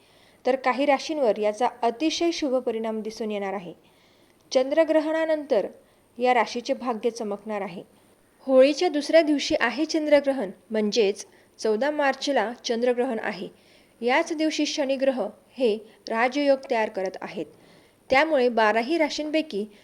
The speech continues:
या तीन राशींचे अच्छे दिन आता सुरू होणार आहेत. त्यांचा वाईट काळ हा संपणार आहे.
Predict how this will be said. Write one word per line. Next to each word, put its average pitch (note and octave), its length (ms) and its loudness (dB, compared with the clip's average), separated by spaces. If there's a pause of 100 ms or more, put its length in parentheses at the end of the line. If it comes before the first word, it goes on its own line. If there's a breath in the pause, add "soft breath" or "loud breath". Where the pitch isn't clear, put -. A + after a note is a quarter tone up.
(140 loud breath)
या B3 140 4
तीन C4 260 -4
राशींचे B3 640 -2 (220)
अच्छे B3 340 0
दिन B3 320 0
आता G#3 240 -4
सुरू D4 260 -2
होणार A#3 260 -2
आहेत. F3 220 -8 (800 soft breath)
त्यांचा A#3+ 340 -2
वाईट A3 320 0
काळ C4+ 180 2
हा C4 240 -6
संपणार B3 480 -2
आहे. F#3+ 200 -6